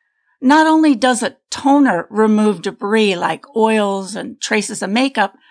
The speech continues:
but toners soothe, repair, and smooth the skin surface. They diminish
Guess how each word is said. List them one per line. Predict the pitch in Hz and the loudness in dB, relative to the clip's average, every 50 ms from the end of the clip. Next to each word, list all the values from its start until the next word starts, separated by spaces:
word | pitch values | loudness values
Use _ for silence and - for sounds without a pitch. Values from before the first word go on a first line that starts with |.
| _ _ _ _ _ _ _ _ _ _ _ _ _ _ _ - | _ _ _ _ _ _ _ _ _ _ _ _ _ _ _ -4
but | 302 277 277 330 320 - - | -2 -2 0 0 -2 0 0
toners | 285 294 320 339 330 311 285 | 2 2 4 4 4 2 2
soothe, | 285 - - - 285 285 277 269 247 226 - - | 0 -2 -4 0 0 2 2 2 2 0 -2 -2
repair, | 214 214 202 - 220 214 226 240 233 226 | -2 -2 -2 -2 -4 -2 0 0 0 0
and | 202 170 190 | 0 -2 -4
smooth | - - - 214 220 226 180 - | -6 -4 -2 0 0 0 -2 -4
the | 196 | -8
skin | - - - 202 190 185 | -10 -10 -8 -8 -10 -10
surface. | 160 - - 247 247 226 - 160 - - - - _ _ _ _ _ _ _ _ _ _ _ _ _ _ _ _ _ _ _ _ - | -10 -8 -6 -4 -4 -4 -4 -8 -8 -10 -12 -18 _ _ _ _ _ _ _ _ _ _ _ _ _ _ _ _ _ _ _ _ -8
They | 226 202 185 208 233 226 226 | -8 -6 -2 0 0 0 0
diminish | 202 - 240 202 226 233 233 240 240 220 - - | 0 0 0 0 2 2 2 2 0 -2 -4 -6